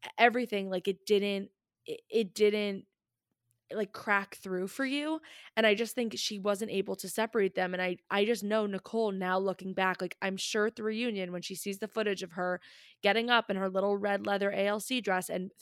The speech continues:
throwing a credit card at a top Miami lawyer, she won't be proud of that, but she will explain why she did it and where it came from and how she wanted to make a point.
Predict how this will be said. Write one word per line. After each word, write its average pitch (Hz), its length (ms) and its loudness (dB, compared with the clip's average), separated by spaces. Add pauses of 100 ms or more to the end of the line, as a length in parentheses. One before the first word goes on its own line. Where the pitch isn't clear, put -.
throwing 202 380 0
a 196 40 -4
credit 220 300 -2
card 185 360 -4
at 180 240 -2 (480)
a 190 280 4 (140)
top 196 400 0
Miami 190 440 -2
lawyer, 226 460 2
she - 220 -4
won't 220 220 -2
be 247 80 -4
proud 302 260 2
of 214 100 -6
that, 180 220 -2
but 196 100 -4
she 208 300 -4
will 196 300 0 (260)
explain 202 640 0
why 185 160 -2
she 196 180 -6
did 185 140 0
it 185 100 -2
and 196 160 0
where 185 160 -2
it 185 80 -8
came 185 240 -6
from 190 180 0
and 190 80 -4
how 185 140 -4
she 190 140 -4
wanted 175 260 -4
to - 80 -14
make 175 200 -8
a 180 40 -18
point. - 320 -4